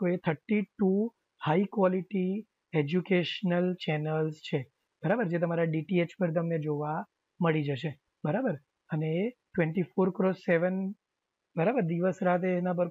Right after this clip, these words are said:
કોઈને કોઈ વિષય પર ચર્ચા ચાલતી તમને જોવા મળશે, બરાબર? અને આ જે ડી ટી એચ ચેનલ આજે પ્રસારિત કરવામાં આવે છે, તેના માટે જી સેટ ફિફ્ટીન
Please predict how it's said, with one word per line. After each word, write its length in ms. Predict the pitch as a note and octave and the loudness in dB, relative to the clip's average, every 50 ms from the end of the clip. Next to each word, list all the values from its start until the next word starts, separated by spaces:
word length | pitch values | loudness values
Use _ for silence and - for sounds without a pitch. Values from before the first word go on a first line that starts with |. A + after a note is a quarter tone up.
| - | 0
કોઈને 240 | G3 F3+ E3+ F3 F3+ E3 F3+ | 0 2 2 2 0 -2 0
કોઈ 180 | F3 F3 F3+ E3+ E3 | 0 0 0 0 0
વિષય 260 | D3+ - - F3 E3+ E3 F3 | -2 -2 -2 -2 0 0 0
પર 120 | E3+ F3+ G#3+ - _ _ _ _ _ - - | 0 0 -2 -4 _ _ _ _ _ -6 -2
ચર્ચા 360 | E3+ D#3 D3+ C#3 - F3 E3 D#3+ - | -2 -2 -2 0 0 0 0 0 0
ચાલતી 320 | E3+ D#3 D3+ C#3+ F3+ D#3+ E3 | 0 0 0 0 -2 0 0
તમને 220 | E3 D#3+ D#3 D#3+ D#3 C#3+ | -2 -2 -2 -6 -4 -6
જોવા 340 | D3 C#3 C#3+ C#3+ D3 D3+ E3 G3 - _ _ _ _ _ _ - | -6 -6 -6 -6 -6 -6 -6 -6 -8 _ _ _ _ _ _ -6
મળશે, 340 | D#3 D3 C3+ - - - D3+ - _ _ _ _ _ _ _ - | -4 -4 -4 -4 -6 -8 -8 -8 _ _ _ _ _ _ _ -6
બરાબર? 300 | D3+ C#3+ D#3 E3+ G3 A3+ A#3 _ _ _ _ _ - | -4 -4 -2 -2 -2 -2 -4 _ _ _ _ _ -4
અને 120 | D#3 D#3 D#3+ | -2 0 0
આ 100 | D#3+ D#3 | 0 2
જે 60 | E3+ E3+ | 2 2
ડી 180 | D#3 D#3 D#3+ D#3 | 2 0 -2 -2
ટી 160 | - F#3+ G3 G3 | 0 2 2 2
એચ 80 | F#3 - - - | 0 -2 -4 -2
ચેનલ 340 | F3 E3+ E3+ F3 F#3 F#3+ G3+ A3+ F4 - _ _ _ _ _ _ _ _ _ _ _ _ _ _ _ _ _ - - - | 0 0 2 2 0 0 0 -2 -4 -6 _ _ _ _ _ _ _ _ _ _ _ _ _ _ _ _ _ -8 -4 -2
આજે 140 | D#3+ E3 F3+ | 0 0 0
પ્રસારિત 460 | - F3+ D#3+ - - F#3 F#3+ G3 - - | 0 0 -2 0 0 0 0 0 -4 -4
કરવામાં 320 | G3+ F3+ F#3+ F#3+ F#3+ F#3+ F#3 | -2 0 0 0 -2 -2 -4
આવે 120 | F3+ E3 | -4 -4
છે, 60 | F3 D#3+ F3 | -6 -6 -6
તેના 180 | E3+ E3+ F3+ F3+ E3+ | -6 -6 -6 -6 -6
માટે 220 | D#3+ D#3 E3+ F3 G#3+ A3+ _ _ _ _ _ _ - | -4 -4 -4 -4 -4 -6 _ _ _ _ _ _ -6
જી 200 | D3 D#3 E3+ D3 - | -2 -2 -2 -2 0
સેટ 140 | G3 F#3 - - | -2 -4 -2 0
ફિફ્ટીન 420 | - D#3 - _ - A3+ G#3+ A3+ | -2 -2 -2 _ -2 0 0 0